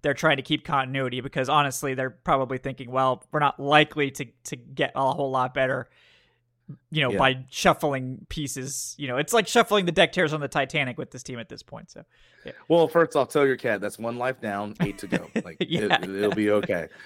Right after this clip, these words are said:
Speaker 1: Yep.
Speaker 2: Um, but I, I will say this. I think there is something about certain changes in, in, in-house. And again, like I said, not head coach firings per se, but there is something to say about the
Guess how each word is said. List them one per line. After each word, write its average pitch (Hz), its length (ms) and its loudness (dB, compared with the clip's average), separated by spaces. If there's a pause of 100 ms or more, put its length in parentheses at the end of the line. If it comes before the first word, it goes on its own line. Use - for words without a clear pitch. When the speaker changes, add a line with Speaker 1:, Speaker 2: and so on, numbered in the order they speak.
(300)
Speaker 1:
Yep. 127 100 6
Speaker 2:
Um, 127 300 4
but 147 360 2 (100)
I, 151 180 2
I 147 120 2
will 170 180 0
say 147 220 2
this. 104 240 -4
I 110 60 -4
think 147 160 -6
there 143 160 6
is 135 140 0
something 117 380 -6
about 104 420 -2
certain 113 440 -6
changes 107 720 -4
in, 101 360 -6
in, 95 380 -8 (260)
in-house. 95 640 -2 (380)
And 123 60 -2
again, 127 140 4
like 117 100 2
I 123 40 4
said, 104 220 2
not 107 260 2
head 135 240 0
coach 123 440 0 (400)
firings 90 540 -2
per 101 180 -6
se, 92 580 -2 (1040)
but 127 120 -6
there 160 140 8
is 175 100 2
something 160 240 2
to 139 60 2
say 123 280 4
about 101 380 0 (320)
the 107 140 -2